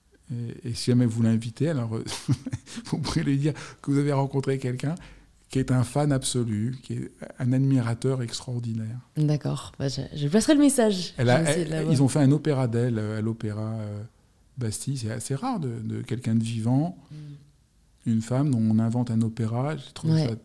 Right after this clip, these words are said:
Speaker 1: absolument sublime. Ah, j'en ai, ça m'a beaucoup tou-, ça me tou-, mais juste de penser, ça me touche beaucoup. Donc
Speaker 2: Mm.
Speaker 1: voilà, c'est quelqu'un que, que je crois, euh, intéressant de rencontrer.
Speaker 2: Ok, bah, je suis curieuse, euh, d'en
Speaker 1: Je trouve
Speaker 2: apprendre
Speaker 1: ça
Speaker 2: plus
Speaker 1: bien
Speaker 2: sur
Speaker 1: des,
Speaker 2: elle.
Speaker 1: des, des, des gens qui créent, qui inventent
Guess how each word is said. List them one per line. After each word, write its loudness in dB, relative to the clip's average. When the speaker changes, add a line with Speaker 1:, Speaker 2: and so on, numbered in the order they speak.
Speaker 1:
absolument -2
sublime. -2
Ah, -6
j'en -2
ai, -2
ça -8
m'a -4
beaucoup -12
tou-, -12
ça -8
me -6
tou-, -8
mais 2
juste -2
de 0
penser, -2
ça -4
me 0
touche -8
beaucoup. -6
Donc 0
Speaker 2:
Mm. 0
Speaker 1:
voilà, 2
c'est -6
quelqu'un -4
que, -8
que -8
je -6
crois, -4
euh, -6
intéressant -6
de -4
rencontrer. -10
Speaker 2:
Ok, -2
bah, -2
je -2
suis -12
curieuse, 4
euh, 6
d'en 0
Speaker 1:
Je 6
trouve 2
Speaker 2:
apprendre 8
Speaker 1:
ça 8
Speaker 2:
plus 2
Speaker 1:
bien 6
Speaker 2:
sur 6
Speaker 1:
des, 6
Speaker 2:
elle. 6
Speaker 1:
des, 4
des, 0
des -2
gens -2
qui -10
créent, -4
qui -6
inventent -4